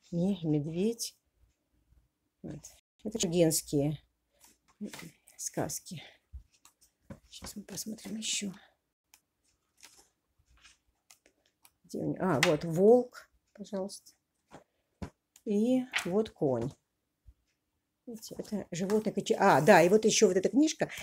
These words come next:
поэтическая, мы говорили, Ашот Гроши, это поэтическая сказка. Здесь у него вот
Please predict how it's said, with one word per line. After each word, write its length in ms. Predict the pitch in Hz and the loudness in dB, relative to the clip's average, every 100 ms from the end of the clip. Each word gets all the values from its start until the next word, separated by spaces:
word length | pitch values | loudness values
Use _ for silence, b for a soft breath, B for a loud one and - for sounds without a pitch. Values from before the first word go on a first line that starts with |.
| B _ | B _
поэтическая, 720 | 220 214 220 - 175 - 147 | 10 10 6 2 0 2 4
мы 120 | 170 | 4
говорили, 520 | 156 170 208 269 180 - B B - | 4 4 4 6 4 0 B B -6
Ашот 280 | 190 185 | 2 2
Гроши, 460 | 151 175 170 - 302 | 8 8 8 6 6
это 460 | - - 185 156 - _ - - _ - 196 | 4 2 4 4 0 _ -20 -20 _ -12 2
поэтическая 580 | 214 - - - 208 | 2 4 0 0 2
сказка. 640 | - - 285 294 - 190 156 _ _ _ _ _ _ _ _ _ _ _ _ _ _ _ _ _ _ _ - | 0 4 6 6 2 -4 -10 _ _ _ _ _ _ _ _ _ _ _ _ _ _ _ _ _ _ _ -14
Здесь 380 | 165 202 202 202 | -6 -4 -4 -4
у 40 | 185 | -4
него 280 | 180 202 202 - - - _ _ _ _ _ | -2 -4 -6 -12 -20 -20 _ _ _ _ _
вот 220 | 165 160 | -6 -6